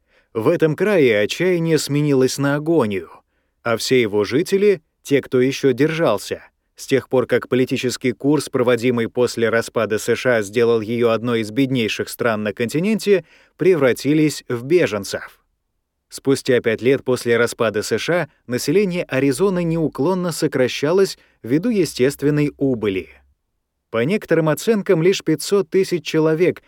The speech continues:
одна девятнадцатая той численности населения, что проживало в Аризоне десять лет назад, осталось там к тому моменту, как она была объявлена необитаемой.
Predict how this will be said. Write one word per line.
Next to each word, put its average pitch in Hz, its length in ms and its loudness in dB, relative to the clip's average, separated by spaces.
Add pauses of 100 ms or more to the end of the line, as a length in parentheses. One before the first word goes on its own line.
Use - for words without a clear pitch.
(120)
одна 135 320 -2
девятнадцатая 139 960 0
той 123 280 0
численности 120 680 -2
населения, 127 560 0
что 117 240 -2
проживало 120 640 0
в 98 80 -2
Аризоне 170 560 0 (160)
десять 113 420 -2
лет 107 220 -2
назад, 117 400 -2 (280)
осталось 220 480 -2
там 196 160 -2
к - 60 -12
тому 156 240 0
моменту, 165 500 0
как 180 240 -2
она 160 280 0 (160)
была 143 280 2
объявлена 117 680 0
необитаемой. 139 960 -2